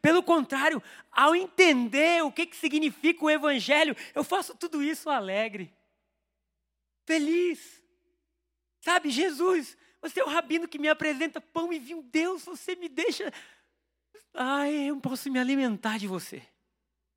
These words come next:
E Jesus falou assim, "Olha, eles acreditavam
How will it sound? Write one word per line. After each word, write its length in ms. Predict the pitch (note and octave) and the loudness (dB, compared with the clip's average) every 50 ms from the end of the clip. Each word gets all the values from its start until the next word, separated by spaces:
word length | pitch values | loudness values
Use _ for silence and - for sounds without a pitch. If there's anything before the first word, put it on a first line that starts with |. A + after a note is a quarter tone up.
| _ _ _ _ _ _ _ _ _ _ _ _ _ _ _ _ _ _ _ _ _ _ _ _ _ _ _ | _ _ _ _ _ _ _ _ _ _ _ _ _ _ _ _ _ _ _ _ _ _ _ _ _ _ _
E 80 | - - | -20 -14
Jesus 320 | F3 G3 F3 F#3+ G#3 - | -12 -12 -10 -10 -12 -10
falou 320 | - A3 G3+ G3+ G#3 G#3+ G3+ | -8 -8 -6 -4 -4 -6 -6
assim, 300 | F#3 E3 - - G3 G3 | -8 -10 -12 -14 -12 -10
"Olha, 340 | G#3 G#3+ G3+ F3+ D#3+ - _ _ _ _ _ _ _ _ _ _ _ _ _ _ _ _ | -10 -8 -8 -10 -14 -14 _ _ _ _ _ _ _ _ _ _ _ _ _ _ _ _
eles 180 | F3+ F#3 F3 | -10 -6 -6
acreditavam 840 | G#3 G3+ - G#3 G3+ F3 F3+ - _ G#3 G#3+ A#3 G#3+ F#3+ E3+ D3+ | -6 -4 -2 -4 -4 -4 -6 -6 _ -2 -2 -2 -2 -4 -8 -14